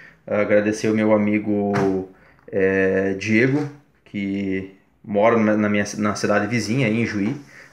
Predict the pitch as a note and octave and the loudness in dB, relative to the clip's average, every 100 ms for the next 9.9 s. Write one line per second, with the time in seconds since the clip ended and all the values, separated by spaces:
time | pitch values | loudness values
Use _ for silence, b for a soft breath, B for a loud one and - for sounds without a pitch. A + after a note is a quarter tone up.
0 | - F#2+ A2 - G2 G2+ G2 - G#2 G#2+ | -8 -4 -2 0 0 0 -2 -2 -4 -2
1 | - G#2+ A2 G#2+ G#2 A#2 B2 G#2 G#2 A#2 | -2 2 4 4 2 0 4 2 4 2
2 | C3+ - C3 A2+ C3+ - A2+ G#2 G#2+ G#2+ | 2 0 4 6 6 4 0 2 2 2
3 | G#2+ G#2 B B B - G#2+ - G2 G#2 | 2 -2 B B B -14 -12 -2 2 2
4 | G#2+ B2+ A#2+ F#3 - - - G2+ G2+ G2+ | 2 2 2 0 -4 -16 -4 -2 0 0
5 | A2 C3+ A#2+ C3+ F3 B2 G2+ C3+ - - | 4 4 4 2 2 0 -2 -4 -8 -16
6 | G2 G2+ G#2 G2+ G2 G2 F#2+ G2+ G2+ G2+ | -12 -8 -6 -4 -6 -6 -4 -4 -4 -6
7 | A2+ C3 D#3+ B B B B B - G2+ | -2 -2 -4 B B B B B -6 0
8 | G2+ G#2 G#2 G2+ G2+ A#2 A2+ C#3 C#3+ - | 4 6 6 6 4 4 4 2 0 0
9 | A2 A2 A#2+ G#2 A2 A2 G#2 B2+ D#3 | 0 2 0 2 2 2 2 0 -4